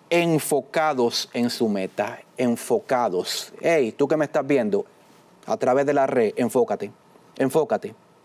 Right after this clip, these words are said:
"No, hermano", enfócate, enfócate, tranquilo y enfócate. No es que dijeron, sí, en la grada van a decir mucho, pero tú en el terreno enfocado. "Es que en la grada dijeron que, que yo no voy a poder". Sí, pero tú tienes que enfocarte.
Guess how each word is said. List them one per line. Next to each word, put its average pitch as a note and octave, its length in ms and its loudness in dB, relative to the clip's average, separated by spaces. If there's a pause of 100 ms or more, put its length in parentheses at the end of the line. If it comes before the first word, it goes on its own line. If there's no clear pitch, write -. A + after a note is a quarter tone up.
(760)
"No, D#4+ 160 4
hermano", D#4 320 0
enfócate, G3+ 680 0
enfócate, A#2+ 640 0
tranquilo F#3 500 0
y D3 80 0
enfócate. B2 480 -2 (960)
No B3+ 100 2
es C#4+ 60 0
que C#4 140 -2
dijeron, C4 680 0
sí, D3 440 2
en E3 100 4
la F3 80 2
grada G#3+ 260 2
van G#3 140 -2
a G3+ 80 2
decir F#3+ 260 0
mucho, D#3 340 0
pero C#3 260 2
tú A3 340 2 (500)
en D3+ 120 2
el C#3+ 100 0
terreno D#3 380 2
enfocado. A#2+ 540 0 (1040)
"Es G#3+ 120 2
que C#4 80 -2
en C#4+ 80 -2
la C4+ 100 2
grada B3+ 300 2
dijeron B3+ 400 2
que, A3+ 480 0
que G#3 120 0
yo A#3+ 160 0
no C4 140 4
voy B3 180 6
a A#3 100 0
poder". A3+ 440 2
Sí, B3 240 2
pero F3+ 200 0
tú G3+ 100 2
tienes G3 220 2
que G3+ 60 0
enfocarte. C3+ 580 0